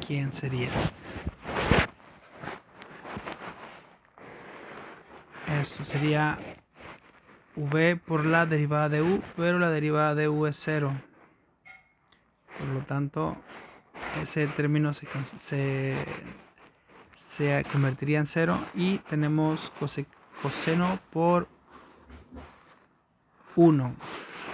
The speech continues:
Sería U por la derivada de V, nos daría el coseno de X sobre V cuadrado, que es el seno cuadrado de X. Eso también lo podemos ver como uno sobre el seno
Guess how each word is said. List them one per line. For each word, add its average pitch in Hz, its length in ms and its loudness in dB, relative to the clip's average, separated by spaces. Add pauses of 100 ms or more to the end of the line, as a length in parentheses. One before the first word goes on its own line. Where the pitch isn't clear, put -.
(140)
Sería 147 340 -2
U 165 140 2
por 165 160 0
la 156 80 6
derivada 147 400 4
de 147 40 2
V, 160 240 4
nos 170 200 2
daría 147 420 2
el - 220 -2
coseno 160 760 0 (240)
de 135 300 0
X - 240 -6
sobre 147 500 0
V 143 220 4
cuadrado, 151 580 2
que 156 300 0
es - 160 -4
el 147 120 -6
seno 170 640 0
cuadrado 143 680 0 (1500)
de 131 360 0
X. - 420 -12 (500)
Eso 165 480 0
también 147 300 0
lo 147 120 2
podemos 143 340 0
ver 147 200 2
como 143 280 0
uno 170 500 2
sobre 135 400 -2
el 131 100 -2
seno 151 720 0